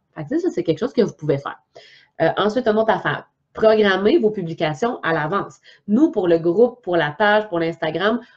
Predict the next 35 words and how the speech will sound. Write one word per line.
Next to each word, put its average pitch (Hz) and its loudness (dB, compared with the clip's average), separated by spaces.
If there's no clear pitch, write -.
on 170 -2
a 185 0
décidé 214 -2
vraiment 254 -4
d'alléger 185 2
dans 247 -4
le 226 -8
temps 202 -4
des 175 -2
fêtes. 226 -2
Il 180 -6
va 151 -2
y 147 -4
avoir 151 -2
moins 190 0
de 247 -14
contenu 196 -4
que 190 -6
d'habitude, 180 -2
mais 202 2
le 160 0
contenu 247 -2
qu'il 214 -6
va 175 2
y 165 4
avoir, 190 0
il 170 0
est 165 4
déjà 202 2
programmé. 180 -4
Même 208 0
chose 254 -6
pour 220 0
les 196 2
infolettres. 180 -2